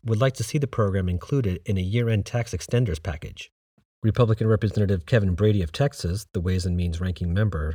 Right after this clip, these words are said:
said the committee will consider the housing credit for a year-end package, but he has issues with it. We will put a link to the full story in the show notes.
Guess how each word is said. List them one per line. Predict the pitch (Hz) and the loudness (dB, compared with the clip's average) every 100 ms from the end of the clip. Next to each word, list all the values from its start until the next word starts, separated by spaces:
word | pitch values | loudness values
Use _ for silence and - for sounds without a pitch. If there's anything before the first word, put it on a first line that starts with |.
| 78 | -6
said | - 123 | -2 -2
the | |
committee | 110 139 139 139 | 2 4 4 4
will | 120 | 2
consider | 110 104 - 123 | 2 2 2 2
the | 104 | 2
housing | 101 113 101 | 2 0 0
credit | - 110 107 | 2 2 2
for | - | -2
a | 95 | -2
year-end | 104 101 90 80 | 2 2 2 0
package, | 131 139 95 85 - _ | 0 0 -2 -4 -6 _
but | 117 | -2
he | 104 127 | 2 4
has | 110 - | 2 2
issues | 143 - 87 - | 0 0 -4 -2
with | 113 - | -2 -2
it. | - _ _ _ | -12 _ _ _
We | 120 | 0
will | 110 | 2
put | 175 | 2
a | 135 | 4
link | 117 120 | 4 2
to | - | 0
the | 87 | -2
full | - 98 | 0 -2
story | - 107 90 80 | 0 -2 0 -2
in | 127 107 | -2 0
the | |
show | 87 110 90 | 0 0 -2
notes. | 62 - - | -4 -10 -16